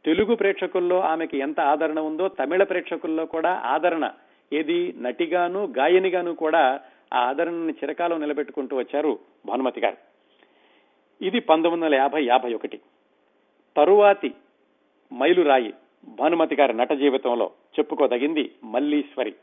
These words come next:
బిఎన్ రెడ్డి గారి మల్లీశ్వరి. ఇది ఆయన ఆ స్వర్గసీమ సినిమా తర్వాత ఐదు సంవత్సరాలు బిఎన్ రెడ్డి గారు మరే సినిమాకి దర్శకత్వం వహించలేదు.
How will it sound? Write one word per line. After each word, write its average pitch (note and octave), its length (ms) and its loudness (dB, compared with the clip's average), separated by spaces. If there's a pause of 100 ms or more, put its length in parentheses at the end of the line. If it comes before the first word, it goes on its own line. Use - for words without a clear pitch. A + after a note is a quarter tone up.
(240)
బిఎన్ D3 340 -4
రెడ్డి A#2+ 200 -4
గారి C3 180 4
మల్లీశ్వరి. A#2+ 520 -4 (320)
ఇది B2+ 380 -4 (120)
ఆయన A#2+ 380 -2 (640)
ఆ A#2+ 100 2
స్వర్గసీమ E3+ 580 -2
సినిమా D#3 320 0
తర్వాత D3+ 380 2
ఐదు D3+ 240 2
సంవత్సరాలు D#3+ 400 0
బిఎన్ D#3 260 -2
రెడ్డి D3+ 180 -2
గారు D#3+ 140 2
మరే C#3+ 220 2
సినిమాకి D#3 500 -2
దర్శకత్వం C3+ 500 -4
వహించలేదు. B2+ 460 -2